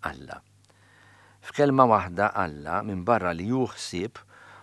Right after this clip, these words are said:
hu wkoll realtà fiżika mifruxa fl-ispazju. Ma jistax ikollok sustanzi differenti jekk ma jkollokx attributi differenti, mela ma jistax ikollok żewġ sustanzi bl-istess attributi. Imma ma jistax ikollok żewġ sustanzi b'attributi differenti lanqas,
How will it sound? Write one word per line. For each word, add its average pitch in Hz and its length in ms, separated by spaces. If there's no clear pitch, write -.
hu 202 180
wkoll 87 500
realtà 120 540
fiżika 165 600
mifruxa 92 540
fl-ispazju. - 680
Ma 127 100
jistax 135 300
ikollok 87 360
sustanzi 110 480
differenti 143 720
jekk 139 220
ma 175 140
jkollokx 113 520
attributi 101 560
differenti, 98 640
mela 110 200
ma 95 140
jistax 117 260
ikollok 80 400
żewġ 107 320
sustanzi 113 640
bl-istess 104 560
attributi. 85 640
Imma 147 160
ma 156 100
jistax 175 280
ikollok 101 400
żewġ 135 280
sustanzi 156 720
b'attributi 123 640
differenti 107 600
lanqas, - 560